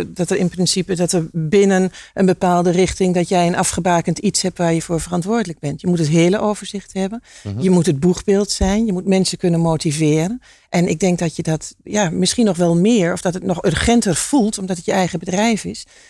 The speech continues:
Speaker 1: dan dat je dat misschien binnen bedrijven zou doen.
Speaker 2: En, en zou iedereen in jouw vorige omgeving, want het, het lijkt een beetje random, zou iedereen, zeg maar, ondernemer kunnen zijn? Of was het iets wat in je zat dat uiteindelijk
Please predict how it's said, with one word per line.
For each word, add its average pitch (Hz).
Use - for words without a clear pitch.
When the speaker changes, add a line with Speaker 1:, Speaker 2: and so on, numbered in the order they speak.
Speaker 1:
dan 220
dat 190
je 196
dat 170
misschien 170
binnen 160
bedrijven 196
zou 160
doen. 170
Speaker 2:
En, 147
en 165
zou 156
iedereen 143
in 143
jouw 113
vorige 127
omgeving, 98
want 120
het, 123
het 123
lijkt 147
een 113
beetje 104
random, 127
zou -
iedereen, 135
zeg 147
maar, 147
ondernemer 156
kunnen 143
zijn? 170
Of -
was 147
het 151
iets 135
wat 135
in 156
je 139
zat 139
dat 135
uiteindelijk 135